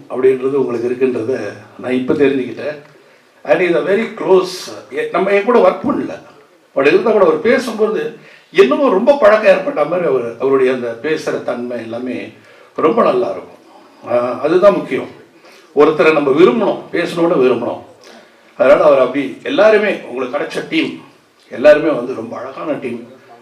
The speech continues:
பாலாஜி கிடைச்சது. இந்த படம் வந்து நிச்சயமா நம்ம பார்க்கும்போது தெரிஞ்சுது, எவ்வளோ அருமையா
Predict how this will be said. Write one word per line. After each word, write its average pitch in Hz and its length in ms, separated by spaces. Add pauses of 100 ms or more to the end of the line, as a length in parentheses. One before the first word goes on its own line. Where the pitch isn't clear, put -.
(100)
பாலாஜி 117 340
கிடைச்சது. - 500 (1080)
இந்த 131 180
படம் 151 300
வந்து 147 200
நிச்சயமா 139 460 (240)
நம்ம 135 240
பார்க்கும்போது 151 420
தெரிஞ்சுது, 139 380 (1120)
எவ்வளோ 127 260
அருமையா 131 320